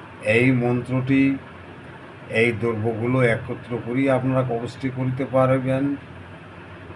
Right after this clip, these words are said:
এবং নিয়ম অনুযায়ী করিবেন, নিয়ম ছাড়া করিবেন না। ভিডিওটি শেয়ার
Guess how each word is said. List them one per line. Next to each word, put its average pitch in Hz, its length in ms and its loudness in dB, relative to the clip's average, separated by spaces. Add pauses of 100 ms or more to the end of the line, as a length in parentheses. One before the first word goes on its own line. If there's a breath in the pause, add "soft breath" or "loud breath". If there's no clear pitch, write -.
(120)
এবং 131 480 6 (360)
নিয়ম 131 360 4
অনুযায়ী 135 520 6
করিবেন, 127 440 4
নিয়ম 127 340 0
ছাড়া 131 520 4
করিবেন 127 380 -2
না। 127 440 4 (3000)
ভিডিওটি 127 560 2
শেয়ার 127 420 6